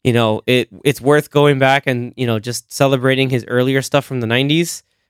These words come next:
Um, arguably his best film <laughs> is The Mummy. Like, it's so good. Um, he's, like, you know, kind of scoundrel, adventurer, treasure hunter guy, and, uh, name, uh, uh, what was his first? Rick O'Connell. Yeah.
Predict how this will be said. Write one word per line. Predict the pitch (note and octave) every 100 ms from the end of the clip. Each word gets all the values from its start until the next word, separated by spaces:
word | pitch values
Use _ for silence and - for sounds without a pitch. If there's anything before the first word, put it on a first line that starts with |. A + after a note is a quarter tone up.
| _
Um, | B2 A#2 G#2
arguably | A#2+ C3 C#3+ D3 D#3
his | D3
best | A#2+ C#3 -
film | C#3 C#3+ D#3+ D#3+ F#3+ -
<laughs> | - -
is | C#3+ C3 A2+
The | A#2 C3
Mummy. | B2+ D#3+ C3 G2 G#2
Like, | G#2+
it's | A#2 -
so | - - D3
good. | D3 C3+ C#3+ G2+ _ _ _ _ _
Um, | A#2+ A#2 A2 G#2 -
he's, | B2 A#2
like, | C3 -
you | B2+
know, | A2 G#2
kind | B2+ C3
of | B2 -
scoundrel, | - C#3 C#3+ C#3+ C#3+ C#3+
adventurer, | A#2+ C3+ C3+ C3+ B2+ A#2
treasure | - B2+ B2
hunter | B2 A#2 B2
guy, | A#2 A2+ A2
and, | G2+ G2 _ _ _ _ _
uh, | - G#2+ G#2
name, | A2 A2 G#2+
uh, | G#2 G#2+ G2+ G2 G2 _ _ _ _ _ _ _ _
uh, | G#2 G#2+ G#2 G#2
what | A#2+ A2+
was | A2+ -
his | A2+
first? | - A#2+ B2
Rick | E3+ F3+
O'Connell. | D#3+ D3 B2 G2 -
Yeah. | B2+ A2